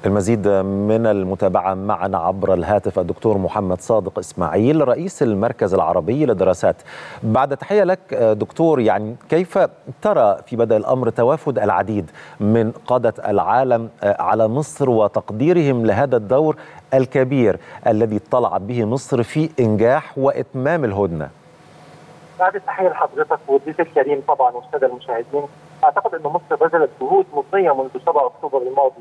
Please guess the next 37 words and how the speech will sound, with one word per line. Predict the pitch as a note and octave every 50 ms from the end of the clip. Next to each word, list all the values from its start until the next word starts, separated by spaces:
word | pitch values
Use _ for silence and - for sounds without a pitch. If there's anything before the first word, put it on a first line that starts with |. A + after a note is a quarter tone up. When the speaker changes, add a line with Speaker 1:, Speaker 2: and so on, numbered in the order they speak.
| - -
Speaker 2:
فيما | E3 D3+ D3
يتعلق | C#3 C3 - C3+ C#3+ D3 C#3+ C#3 - - -
بوقف | C#3 C#3+ C#3 C#3 E3 E3 - -
العمليات | - A#2 A2+ B2 A#2+ - D3 - C#3+
العسكرية | B2+ A#2 - - - - A#2+ A2 - F#3 F#3+ B3+ - - - - - - -
وأيضًا | - F3+ F#3+ G#3 G3+ G3
الوصول | F3+ D#3 C#3 C3+ C3 - G3 F#3 E3+
إلى | D#3 D#3
الهدنة | C#3+ C3 E3 F3 F3+ F3+
التي | F3 F3+ - - - -
شاهدناها | - - - - - F#3 F3+ F3
بالأمس. | - - - - - - - - _ _ -
فأنا | - G#3
أعتقد | G#3 G3+ - A#3 A#3+ A3+ - G3
أن | G3 G3 F3+
هذه | D#3 D3 D3+ D3+
الموضوعات | G3 G3+ F3+ D#3 - D3+ C#3 D3 C#3 C#3+ F3+ F#3 - - - - - _
تمت | - A3 G#3 G3+ F#3+ - -
من | F3+ E3+
خلال | - E3+ E3 F#3 F#3+ F3+ D#3+
جهود | D#3 E3+ - - -
كبيرة | - F3 - F#3+ F3+ D#3+
جدًا. | D3+ F#3 G3 - - D3+
لو | C3+ C3 D3 D#3+ D3+
نرى | D#3 E3+ F#3+ G3 G3 F#3+ - - - - - _ - F#3+
نجد | G#3 F#3 G3 F#3+ F#3+
أن | E3 F#3 E3 D#3+
طبعًا | D#3 F3 F3+ - D#3+ D#3 D#3+ D#3 D3+ - - -
مصر | F3+ F3 - - D#3 -
قامت | E3+ E3+ E3 D#3+ D3+ D3 - - D#3 D#3 D3+ D3+ D3 - -
بعقد | - D3 C#3 C#3 - C#3 - - - -
قمة | - D#3+ D#3 D3+ -
القاهرة | D#3+ - D3 C#3+ D3 D3
للسلام، | C3+ B2+ C3 - - D3 D3+ E3+ F3+ F3+ F3 -
ثم | F3+ E3+ D#3+
بعدها | D3 - B2+ B2+ - F3 E3+ F3 F3+ - - - - _ _ -
قامت | G3+ A3 G#3 G#3